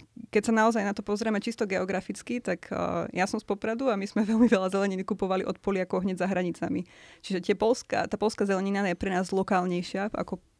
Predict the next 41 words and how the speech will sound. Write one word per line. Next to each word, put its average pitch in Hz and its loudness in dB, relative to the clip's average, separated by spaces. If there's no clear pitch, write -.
pre 180 0
Potatrancov, 180 -2
ako 180 -2
keby 190 -2
sme 190 -2
si 180 -6
niečo 190 -4
kupovali 180 -2
z 175 -8
Podunajskej 175 -2
nížiny. 175 -2
A 180 2
naopak 190 2
pre - 0
Bratislavčanov 202 0
je 175 2
asi 180 0
lokálnejšie, 190 2
keď 175 -4
si - -8
kupujú 185 0
niečo 175 0
z 185 -6
Burgenlandu, 185 0
čo 180 -2
je 175 0
hneď 185 -2
tu 185 -6
za 180 0
hranicou, 185 -2
ako 175 -2
keď 190 -4
by 185 -6
si - -10
mali 185 0
tú 190 -4
zeleninu 180 -2
kupovať 175 -2
napríklad 170 0
zo 175 2
Zemplína. - 0